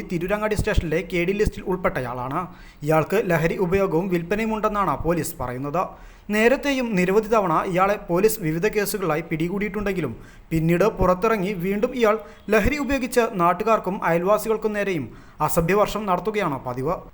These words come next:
കഴിഞ്ഞ ദിവസമാണ് പ്രതി ലഹരി ഉപയോഗിച്ച് അയൽവാസിയായ യുവതിയെ കത്തി കാണിച്ച് ഭീഷണിപ്പെടുത്തിയത്. പ്രതി റാഫി പ്രദേശത്ത് സ്ഥിരം കുഴപ്പക്കാരനാണെന്നാണ്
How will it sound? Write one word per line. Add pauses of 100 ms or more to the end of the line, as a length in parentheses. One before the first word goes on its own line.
(140)
കഴിഞ്ഞ (100)
ദിവസമാണ് (140)
പ്രതി (100)
ലഹരി
ഉപയോഗിച്ച് (180)
അയൽവാസിയായ (180)
യുവതിയെ (380)
കത്തി
കാണിച്ച് (140)
ഭീഷണിപ്പെടുത്തിയത്. (440)
പ്രതി (100)
റാഫി (140)
പ്രദേശത്ത്
സ്ഥിരം (100)
കുഴപ്പക്കാരനാണെന്നാണ്